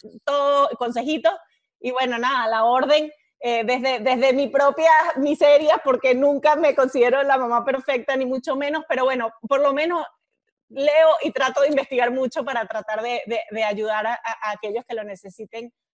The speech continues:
a tratar de querer hacerlo por lo menos un poco mejor.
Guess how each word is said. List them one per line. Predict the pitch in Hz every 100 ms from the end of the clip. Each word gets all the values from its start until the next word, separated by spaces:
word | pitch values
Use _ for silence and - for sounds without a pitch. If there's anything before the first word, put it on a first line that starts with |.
| _
a | 214
tratar | 214 214 214 214
de |
querer | 254 247 254
hacerlo | 262 254 240 226
por | 226
lo |
menos | 202 202
un | 226
poco | 208 185
mejor. | 180 175